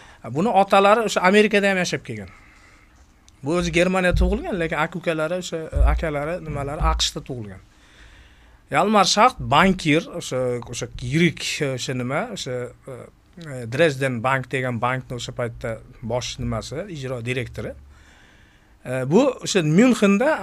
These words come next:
akasini uyida bu ko'rib qoladi Gitlerni. <clears throat> O'sha boylar, aytuvdimki, yigirma uchinchi yil boylarning orasida yurgan paytda Yalmar Shaxt bu odam ko'rib qoladi. Va buni eshitadi-da, Yalmar Shaxtga shunday fikr keladi,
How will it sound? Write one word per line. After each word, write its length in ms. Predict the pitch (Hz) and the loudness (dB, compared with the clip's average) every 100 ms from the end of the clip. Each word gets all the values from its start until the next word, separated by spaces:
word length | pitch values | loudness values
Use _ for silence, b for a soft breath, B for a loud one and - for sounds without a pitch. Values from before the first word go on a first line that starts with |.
| 185 | 0
akasini 440 | 208 196 233 247 | 2 2 0 0
uyida 300 | 202 196 240 | -2 0 -2
bu 60 | 220 | 2
ko'rib 260 | 214 208 202 | 4 4 4
qoladi 360 | 180 131 107 143 | 0 0 -2 -6
Gitlerni. 420 | 147 127 101 90 - - - - - | -6 -6 -8 -12 -20 -18 -18 -8 -4
<clears throat> 600 | 175 123 - - - - | -2 -4 -8 -18 -20 -12
O'sha 160 | - | -8
boylar, 400 | 110 135 139 131 120 - | 0 0 2 -2 -4 -8
aytuvdimki, 560 | 135 147 156 143 156 262 | -4 -4 -4 -6 -6 -4
yigirma 240 | 233 196 | -2 0
uchinchi 300 | 156 156 165 | 2 2 -2
yil 60 | 151 | 0
boylarning 420 | 151 147 143 143 | 0 0 -2 -2
orasida 320 | 143 135 147 | -4 -4 -6
yurgan 320 | 139 139 143 | -6 -6 -6
paytda 400 | 139 131 - - - B B B B | -4 -6 0 2 2 B B B B
Yalmar 380 | 135 156 165 147 | -2 2 2 2
Shaxt 240 | - 214 208 | 2 0 0
bu 160 | 175 | 0
odam 240 | 170 180 180 | 2 0 2
ko'rib 260 | 185 175 - | 2 2 -4
qoladi. 240 | 110 98 - b b b - | -8 -8 -16 b b b -6
Va 160 | 170 196 | -2 0
buni 160 | 208 185 | 2 4
eshitadi-da, 480 | 180 - 202 196 240 | 4 4 4 4 2
Yalmar 400 | 220 208 208 196 | 4 4 4 2
Shaxtga 420 | - 196 190 214 | 2 2 0 -8
shunday 260 | - 208 180 | -2 0 0
fikr 240 | - 196 | -2 -4
keladi, 320 | 180 175 175 | 0 0 0